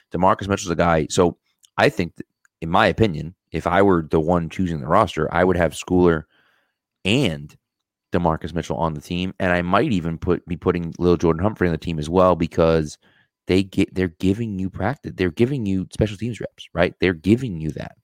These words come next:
And they're guys that play at positions that, and listen, I think D line, I've been just incredibly impressed with their entire D line.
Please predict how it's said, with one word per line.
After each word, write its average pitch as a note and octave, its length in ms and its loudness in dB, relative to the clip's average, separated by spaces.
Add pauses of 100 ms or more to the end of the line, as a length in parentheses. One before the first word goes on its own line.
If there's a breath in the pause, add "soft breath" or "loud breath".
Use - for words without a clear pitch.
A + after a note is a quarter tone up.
(520 soft breath)
And G2+ 180 2
they're G2+ 100 4
guys G#2+ 400 2
that - 240 -2
play B2 320 0
at G#2 80 -4
positions F#2+ 480 -6
that, F2+ 200 2 (720)
and G#2 140 0
listen, G2 280 0 (1000)
I A2 160 4
think G2+ 240 -2
D G2+ 200 0
line, F2+ 360 2
I've - 120 2
been F2 220 0 (500)
just - 220 -4 (100)
incredibly F#2 880 -2
impressed D#2 500 -6 (100)
with G2 300 0 (120)
their F#2+ 180 -2
entire B2 340 -2
D - 140 -10
line. - 140 -16